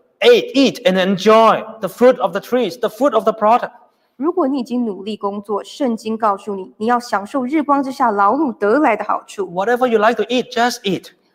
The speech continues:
Speaker 2: 不论你喜欢吃什么，就吃吧。
Speaker 1: You know, because there will be one day, even if you want to eat, you will not have the health to eat.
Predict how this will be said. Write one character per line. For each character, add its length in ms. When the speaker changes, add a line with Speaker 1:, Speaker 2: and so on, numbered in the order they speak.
Speaker 2:
不 100
论 140
你 80
喜 280
欢 260
吃 220
什 180
么， 100
就 160
吃 280
吧。 300
Speaker 1:
You 80
know, 160
because 280
there 180
will 20
be 80
one 280
day, 240
even 260
if 80
you 140
want 420
to 160
eat, 420
you 220
will 220
not 180
have 200
the 100
health 440
to 80
eat. 360